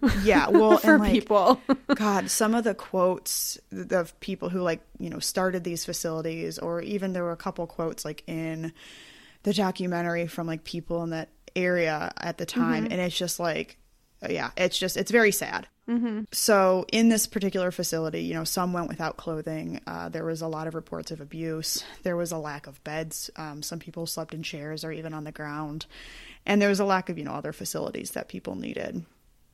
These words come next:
Speaker 2: Um, in nineteen seventy-two,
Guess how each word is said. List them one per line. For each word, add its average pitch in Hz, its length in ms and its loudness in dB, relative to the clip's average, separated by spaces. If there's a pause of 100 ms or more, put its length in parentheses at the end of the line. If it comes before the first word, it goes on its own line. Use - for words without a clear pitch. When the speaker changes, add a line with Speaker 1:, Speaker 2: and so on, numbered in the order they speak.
(240)
Speaker 2:
Um, 196 440 2
in 190 200 -2
nineteen 202 480 0
seventy-two, 175 1080 -2